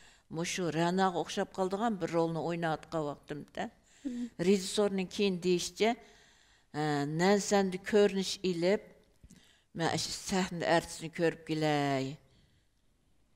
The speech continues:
Speaker 1: Ә, деп сәхіне, аш кіршіге дәл менің азырқы біздің әмді атағылық әртіс Махмұт Амытлан рол ойнатқа ерім кепті де,
Speaker 2: Мм.
Speaker 1: келіп, аш әртісін әтіс әчіқіп еріңла депті. Мені әтіс әчіқті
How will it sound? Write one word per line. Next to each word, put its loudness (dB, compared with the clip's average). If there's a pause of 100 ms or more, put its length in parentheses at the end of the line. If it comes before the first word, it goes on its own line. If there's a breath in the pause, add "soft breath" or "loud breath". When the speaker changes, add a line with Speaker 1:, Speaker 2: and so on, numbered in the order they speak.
(140)
Speaker 1:
Ә, -6
деп 0
сәхіне, -2
аш -2 (120)
кіршіге 0 (380 loud breath)
дәл 8
менің 4
азырқы 0
біздің -2
әмді 0
атағылық 0
әртіс -2
Махмұт 0
Амытлан 0 (380 loud breath)
рол 6
ойнатқа 2
ерім 2
кепті -4
де, -4 (100)
Speaker 2:
Мм. -2
Speaker 1:
келіп, -12 (100)
аш 4
әртісін 0
әтіс 2
әчіқіп -6 (180)
еріңла -4 (160)
депті. -14 (840 soft breath)
Мені -4
әтіс 2
әчіқті -4